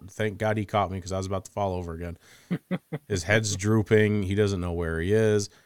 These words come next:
Speaker 1: You're gonna,
Speaker 2: Right.
Speaker 1: you're gonna lie to me, and you're gonna say that's a back injury. I, I hope the N F L, uh, there, there's no hiding it. They
Speaker 2: Right.
Speaker 1: skipped some kind of p-, protocol,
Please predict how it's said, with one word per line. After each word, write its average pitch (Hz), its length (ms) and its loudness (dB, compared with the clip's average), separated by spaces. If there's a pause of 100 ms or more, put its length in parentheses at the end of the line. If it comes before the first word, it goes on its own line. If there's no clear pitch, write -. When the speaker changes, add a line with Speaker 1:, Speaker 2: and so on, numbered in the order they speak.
(200)
Speaker 1:
You're 190 300 8
gonna, 196 260 8
Speaker 2:
Right. 117 160 0
Speaker 1:
you're 151 220 6
gonna 247 160 8
lie 123 400 8
to 123 100 6
me, 82 320 -2 (960)
and 120 180 6
you're 139 140 6
gonna 160 180 4
say 131 300 4
that's 117 240 4
a 92 60 0
back 90 420 2
injury. 80 400 -6
I, 135 400 2
I 123 180 4
hope 107 300 2
the 98 140 -2
N 95 100 -2
F 92 160 -6
L, 90 400 -2 (1080)
uh, 113 140 2 (280)
there, 127 300 2
there's 117 260 2
no 127 140 4
hiding 90 400 -2
it. 71 180 -12 (480)
They 107 180 0
Speaker 2:
Right. 110 100 2
Speaker 1:
skipped 110 400 0
some 110 260 2
kind 110 300 0
of 104 120 -4
p-, - 100 -18 (120)
protocol, 90 720 -2